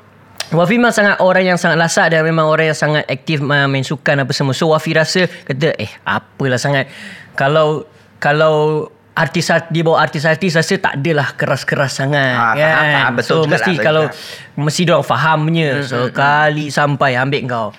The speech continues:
Speaker 2: Hawa pun kena lari, ah?
Speaker 1: Ya,
Speaker 2: Oh
Speaker 1: semua.
Speaker 2: my
Speaker 1: Dah lah
Speaker 2: God.
Speaker 1: lari. Lepas tu second day, you have to lari. Bawa, uh, the baby medicine ball tu. Medicine ball yang berat dia dalam two point four.
Speaker 2: Okey.
Speaker 1: Lima K G, you have to lari berapa kilometer.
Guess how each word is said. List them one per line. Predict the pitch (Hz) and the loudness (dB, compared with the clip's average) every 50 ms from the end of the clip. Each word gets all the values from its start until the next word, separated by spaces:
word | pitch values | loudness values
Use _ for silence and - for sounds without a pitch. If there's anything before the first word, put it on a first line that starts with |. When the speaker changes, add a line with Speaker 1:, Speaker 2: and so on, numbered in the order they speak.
| - - - - | -14 -14 -10 -4
Speaker 2:
Hawa | - 156 175 190 214 240 | -2 0 2 4 4 2
pun | 247 247 220 | 2 2 0
kena | 214 190 180 | 2 2 2
lari, | 175 165 151 135 110 | 2 2 0 -2 -4
ah? | - - - - - - - - - - - | -6 -8 -12 -18 -20 -20 -20 -20 -20 -10 -4
Speaker 1:
Ya, | 190 208 214 220 196 165 160 175 196 220 233 233 | 0 2 2 2 2 2 2 2 2 4 4 4
Speaker 2:
Oh | 220 190 | 2 2
Speaker 1:
semua. | - 220 220 220 226 139 | 2 2 2 2 2 2
Speaker 2:
my | 127 240 214 175 143 | 2 2 2 0 0
Speaker 1:
Dah | 147 226 269 | 2 2 4
lah | 262 214 | 4 4
Speaker 2:
God. | 175 | 4
Speaker 1:
lari. | 165 170 180 240 262 | 4 2 2 0 0
Lepas | 226 202 208 | -2 -2 -2
tu | 208 - 247 | -2 -2 -2
second | - - 208 - 220 214 226 | -2 -2 -2 0 0 2 2
day, | 226 247 240 | 2 2 2
you | 208 202 | 2 0
have | 208 208 208 | 0 0 0
to | 208 202 | 0 2
lari. | 196 190 185 180 196 220 233 | 2 2 2 2 0 -2 0
Bawa, | 180 160 170 185 190 175 - - - | 0 2 2 4 4 2 2 0 -2
uh, | - 160 165 165 | 0 2 2 2
the | 160 160 170 170 | 2 2 0 0
baby | 147 139 170 170 160 147 185 185 | 0 0 0 0 0 0 0 0
medicine | 175 175 175 165 170 165 - 190 180 175 175 175 175 175 170 170 170 170 165 160 | 2 2 0 0 -2 0 0 0 0 0 0 0 0 -2 -2 -2 -2 -4 -4 -6
ball | 156 147 147 160 165 160 156 | -4 0 2 4 4 4 2
tu. | 139 147 156 190 202 - - _ - - - - - - - - - | 0 -2 -4 -4 -6 -10 -16 _ -20 -20 -20 -20 -20 -20 -20 -10 -4
Medicine | - 156 175 170 190 190 | 0 0 0 2 2 2
ball | 180 165 170 180 | 4 4 4 4
yang | 180 165 165 165 | 4 2 2 2
berat | 151 175 180 180 151 | 2 2 2 2 2
dia | 170 185 180 | 2 2 2
dalam | 175 175 170 170 170 170 160 151 143 151 143 131 - - - | 2 4 2 2 0 -2 -2 -4 -6 -10 -14 -18 -18 -20 -8
two | - 185 196 | -6 -6 -4
point | 196 - 185 160 156 160 | -2 0 0 0 0 0
four. | - - 208 208 180 - - - - - _ _ - | 0 0 2 2 2 0 -2 -8 -18 -20 _ _ -8
Speaker 2:
Okey. | 135 131 165 175 208 | -4 -2 -2 -2 -2
Speaker 1:
Lima | 185 151 151 156 160 | -2 -2 -2 -2 -2
K | 156 175 160 | -2 -2 -2
G, | 135 160 175 | 0 -2 -2
you | 160 156 160 | 0 2 2
have | 151 147 - | 0 0 -2
to | - 175 | -4 -2
lari | 160 156 151 151 160 | 2 2 2 2 0
berapa | 147 131 143 135 - - | 0 0 0 0 -2 -4
kilometer. | 131 - 143 139 135 131 - 131 131 | -4 -2 -2 -2 -2 -2 -4 -6 -8